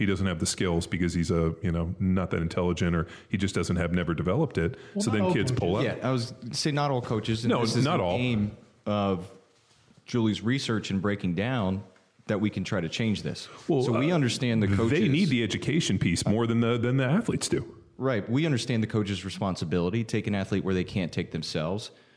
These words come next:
Speaker 3: but it is on the coaches to develop a self, a level of self-awareness.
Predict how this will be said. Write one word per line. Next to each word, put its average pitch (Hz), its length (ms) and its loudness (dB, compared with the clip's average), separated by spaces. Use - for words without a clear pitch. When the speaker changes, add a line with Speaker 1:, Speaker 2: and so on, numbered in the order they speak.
Speaker 3:
but 110 120 0
it 110 100 0
is 160 200 2
on 104 140 0
the 92 80 0
coaches 107 540 -2
to - 160 -6
develop 90 420 -2
a 85 40 -2
self, 90 460 -4
a 90 40 -2
level 113 360 0
of 85 80 -2
self-awareness. 85 840 -4